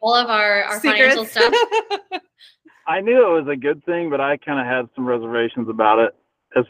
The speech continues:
Speaker 3: far as, like, like, we're paying this person a lot of money a month, or Vanessa, not this person, sorry. Uh, and, <laughs> but I'm like, we, I had got a new job, you know, substantial pay increase, and it's like, "Man, we gotta do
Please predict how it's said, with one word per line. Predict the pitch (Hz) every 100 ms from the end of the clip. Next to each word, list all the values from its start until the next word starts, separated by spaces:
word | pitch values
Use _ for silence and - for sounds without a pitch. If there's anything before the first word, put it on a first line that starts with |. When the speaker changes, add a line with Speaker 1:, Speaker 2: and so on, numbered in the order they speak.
| -
Speaker 3:
far | 131
as, | 123
like, | 117 113 107 _ _ _
like, | 131 -
we're | 151
paying | 156 180
this | 170 -
person | 160 143 147
a | 139 123
lot | 131
of | 139
money | 139 139
a |
month, | 127 127 131 127 _ - _
or | 131 117
Vanessa, | 123 110 110 117 113
not | 113 95
this | 98 -
person, | 95 - 98
sorry. | - 107 104 - - - -
Uh, | 165 156 139 117 - _ _ _ - _ 185
and, | 175 165 151 147 - _ _ _
<laughs> | _ _ _ _
but | 147
I'm | 175 175
like, | 170 156 - _
we, | 143 156 - _
I | 139
had | 151 143
got | 175 196
a |
new | 170 156
job, | 139 143 143 139 139 135 _ _ _ _ _ _ _ _ _
you | 135
know, | 123 117 120
substantial | 131 117 160 151 139
pay | - 135
increase, | 131 123 131 131 131 -
and |
it's | 110
like, | 117
"Man, | 110 131
we | 139
gotta | 147
do | 123